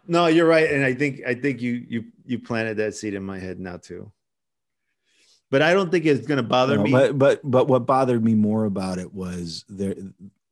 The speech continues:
Speaker 2: that s-, they were,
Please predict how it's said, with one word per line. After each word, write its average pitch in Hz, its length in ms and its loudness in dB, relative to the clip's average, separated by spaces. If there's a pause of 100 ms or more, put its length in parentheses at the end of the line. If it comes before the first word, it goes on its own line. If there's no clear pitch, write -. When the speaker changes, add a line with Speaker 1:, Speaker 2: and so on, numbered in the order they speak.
(220)
Speaker 2:
that 98 480 -4 (1600)
s-, - 260 -12 (260)
they 120 260 0
were, 107 320 2